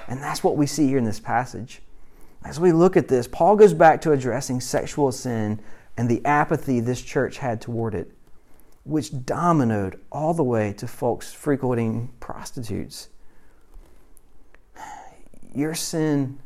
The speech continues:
and my sin always produces a greater consequence than what we think. Sin promises little consequence, but it never delivers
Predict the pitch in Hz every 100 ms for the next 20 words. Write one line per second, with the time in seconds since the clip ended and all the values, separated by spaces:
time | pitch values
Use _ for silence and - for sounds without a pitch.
0 | - - 120 123 113 117 - 98 80 107
1 | - - - - - - - - - 143
2 | 156 151 151 151 156 - - - 143 123
3 | 113 - 104 107 - 113 120 117 104 107
4 | - 92 - 107 98 95 - - - -
5 | - - 98 95 80 87 - 85 - -
6 | - - - - - - - - - -
7 | - - - - - - - - - 165
8 | 180 180 175 151 147 151 - 135 117 120
9 | 120 117 - 92 101 107 104 - - 101
10 | 87 104 98 95 92 95 90 104 -